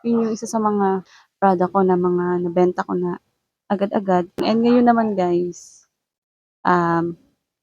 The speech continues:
yung iba pang mga products na mga bestseller ko. Dito, i-mention ko na din. Unang-una, itong aking slime.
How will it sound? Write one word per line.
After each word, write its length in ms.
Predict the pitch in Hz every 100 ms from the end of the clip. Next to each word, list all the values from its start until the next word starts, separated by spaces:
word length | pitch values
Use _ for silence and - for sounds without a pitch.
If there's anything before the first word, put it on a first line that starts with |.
| _ -
yung 160 | 233
iba 120 | 226 226
pang 160 | 226
mga 240 | 220 214 214
products 540 | 196 185 180 - -
na 260 | 190 180 180
mga 220 | 180 180
bestseller 640 | 180 180 330 - 180 170 165
ko. 320 | 170 165 - -
Dito, 220 | 170 202
i-mention 640 | 220 220 208 196 - 202
ko 140 | - 185
na 160 | 180
din. 320 | 165 170 175 - _ _ _ _ _ _ _ _ _ _ _ -
Unang-una, 560 | 220 202 180 202 196
itong 380 | - 190 202 196
aking 640 | 180 185 - 208 220 226 -
slime. 760 | - 214 196 185 180 170 170